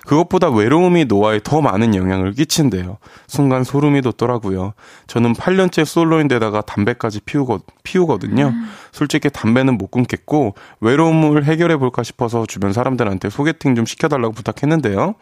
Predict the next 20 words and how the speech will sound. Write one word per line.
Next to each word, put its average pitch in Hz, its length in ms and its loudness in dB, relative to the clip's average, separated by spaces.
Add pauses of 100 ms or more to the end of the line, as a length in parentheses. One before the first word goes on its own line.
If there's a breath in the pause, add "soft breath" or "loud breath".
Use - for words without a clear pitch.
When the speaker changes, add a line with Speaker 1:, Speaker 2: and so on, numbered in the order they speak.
(280 loud breath)
Speaker 2:
죄송해요. 262 1040 4
<clears throat> - 40 -20
저희는 254 380 2
인연이 233 400 6
아닌 190 280 4
것 233 120 2
같아요. 175 580 -2 (240)
Speaker 1:
다음엔 285 400 4
꼭 330 220 0
좋은 254 320 2
분 320 100 6
만나세요. 226 720 2 (220)
Speaker 2:
아, 233 80 -4
커피 302 260 0
마셨으니까 262 800 2
이제 226 180 2
안녕히 240 340 4
돌아가세요. 233 920 4
Speaker 1:
죄송한데 233 840 2
이제 208 560 0